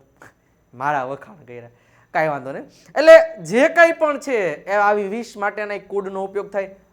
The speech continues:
હવે આપણે સેન્ટેન્સ બનાવતા શીખીએ. જુઓ, હાવ હેલો, એક જ વારમાં બધાય સેન્ટેન્સ આવડી જાય. દુનિયાનું કોઈ પણ એબિલિટી વાળું વાક્ય હવે તમને પછતાવો નહીં થાય કે "મને નથી આવડતું" એમ. જુઓ, સિમ્પલ વસ્તુ.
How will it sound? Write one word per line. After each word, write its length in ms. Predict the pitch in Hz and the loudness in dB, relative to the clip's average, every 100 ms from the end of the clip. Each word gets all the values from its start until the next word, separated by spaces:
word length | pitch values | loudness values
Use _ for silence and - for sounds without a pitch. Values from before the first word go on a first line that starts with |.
| - | -10
હવે 200 | 151 240 | -2 2
આપણે 240 | 254 254 220 | 2 2 -6
સેન્ટેન્સ 500 | 220 220 214 190 170 | -8 -8 -10 -10 -12
બનાવતા 340 | 156 147 131 | -12 -12 -14
શીખીએ. 300 | 113 131 131 | -18 -18 -10
જુઓ, 220 | 156 135 - - _ _ _ | -8 -8 -10 -20 _ _ _
હાવ 280 | 185 214 202 | 4 4 4
હેલો, 260 | 175 143 120 - _ _ | -2 -6 -12 -18 _ _
એક 260 | 254 277 277 | -4 -4 -2
જ 120 | 247 | -4
વારમાં 500 | 202 190 185 175 - | -2 -4 -6 -14 -6
બધાય 300 | 214 185 185 | -4 -2 -4
સેન્ટેન્સ 360 | 156 151 143 135 | -6 -10 -12 -12
આવડી 140 | 143 | -12
જાય. 100 | 131 - - | -14 -20 -16
દુનિયાનું 500 | 180 233 226 185 170 | -12 -6 -6 -6 -6
કોઈ 220 | 240 262 | -2 -2
પણ 240 | 262 247 208 | -2 -6 -6
એબિલિટી 540 | 208 247 285 262 233 | -6 -4 -6 -6 -6
વાળું 240 | 214 214 196 | -2 -2 -2
વાક્ય 460 | 202 202 190 170 - - - | -4 -4 -6 -6 -8 -20 -12
હવે 280 | 147 226 269 | -2 0 0
તમને 460 | - 208 196 185 175 - | -2 -6 -6 -10 -12 -10
પછતાવો 560 | 190 196 - 190 175 170 | -8 -8 -2 -2 0 -4
નહીં 240 | 175 185 | -6 -8
થાય 200 | 185 151 | -6 -6
કે 260 | - - 147 | -8 -18 -12
"મને 180 | 156 160 | -10 -10
નથી 240 | 160 151 | -12 -10
આવડતું" 320 | 123 117 131 | -12 -12 -16
એમ. 40 | 120 _ - | -20 _ -12
જુઓ, 220 | 160 151 - - - | -8 -8 -8 -18 -10
સિમ્પલ 380 | 277 285 277 202 | -6 -2 -2 -2
વસ્તુ. 240 | 165 | -4